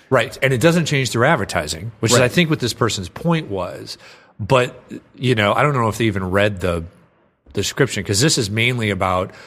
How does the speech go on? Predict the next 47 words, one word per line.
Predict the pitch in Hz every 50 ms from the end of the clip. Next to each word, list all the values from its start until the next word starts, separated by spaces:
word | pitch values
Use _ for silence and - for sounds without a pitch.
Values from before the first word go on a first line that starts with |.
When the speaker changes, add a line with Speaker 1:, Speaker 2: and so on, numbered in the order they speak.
| - - - _ _ _ -
Speaker 1:
when | 110 127 135 131
you | 143 143 120
have | 113 127 135 120
a | 110
new | 107 113 123
entity | - 120 131 - 131 - - 107
that | 92 107
you're | 117 - 107
introducing, | 107 104 - 87 85 107 127 - - 90 82
you | 107 143
have | 156 -
all | - 104 107 113 123
the | 123
choice | 104 - - - 110 113 - 104
in | 92
the | 92 82
world | 82 85 104 147 165 - - - -
at | 87 85
that | 98 120 - -
point, | - 85 85 - -
'cause | - 113 95
there | 113 143
is | 190 160
no | 120 104
brand. | 87 - 90 82 85 - - - - - - -
There | 110 123
is | 131 131
no | 139 135 147
entity | 123 123 - 120 - - 117
in | 107
the | 101 95
market. | 98 101 101 - - 90 95 - - - - - - - -
You | 117 147 147
can | - 135 113
decide | 110 107 - - 143 131 170 151 110 104 95 90 98 92 92 - - - - -
how | - 117 120
you | 117 113 107
wanna | 104 101 98
start | - - - 120 107 101 107 87
building | 104 104 101 95 95 90
your | 90 87
brand. | - 143 165 135 101 90 92 95 - - - - - -
Is | 131 113 117
it | 110 113 - - - _ _ - - 117
a |
unique | 113 104 104 95 98 110 120 - -
brand? | 135 135 143 170 202 220 196